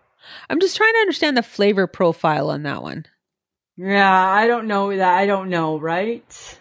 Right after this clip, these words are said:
Speaker 2: I don't know.
Speaker 1: Peanut butter on a burger.
Speaker 2: I like, like with your ketchup and your mustard?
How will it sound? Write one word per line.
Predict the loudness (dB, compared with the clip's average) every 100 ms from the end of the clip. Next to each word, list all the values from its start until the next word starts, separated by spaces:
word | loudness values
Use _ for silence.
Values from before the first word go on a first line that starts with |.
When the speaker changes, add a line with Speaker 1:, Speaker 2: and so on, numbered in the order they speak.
| _
Speaker 2:
I | -6
don't | -4 -4
know. | -4 -4 -6 -12 _ _ _ _ _
Speaker 1:
Peanut | -8 -4 -4 -4
butter | 0 2 2 0
on | -6
a | -8 -10 _
burger. | -10 -10 -10 -16 -2
Speaker 2:
I | 0
like, | 2
like | 2 2
with | 0
your | 0 -2
ketchup | -2 -2 0 -2 -2
and | -4
your | -2
mustard? | -4 -6 -10 -12 -12